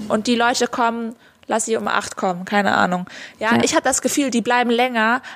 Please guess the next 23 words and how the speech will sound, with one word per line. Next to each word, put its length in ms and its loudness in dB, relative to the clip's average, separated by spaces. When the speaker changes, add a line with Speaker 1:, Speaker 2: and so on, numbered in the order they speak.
Speaker 1:
als 200 -2
wenn 120 0
ich 140 -4
die 320 -2
am 140 -2
Tag 260 -2
vor 140 0
meinem 180 0
Geburtstag 420 0
zum 120 -2
Rheinfeiern 520 2
einlade. 400 0
Wenn 160 -14
ich 60 -12
Speaker 2:
Voll. 160 6
Speaker 1:
die 60 -2
zum 180 0
Rheinfeiern 520 0
Speaker 2:
Ja. 60 0
Speaker 1:
einlade, 340 0
sind 180 -2
die 120 -4
alle 380 0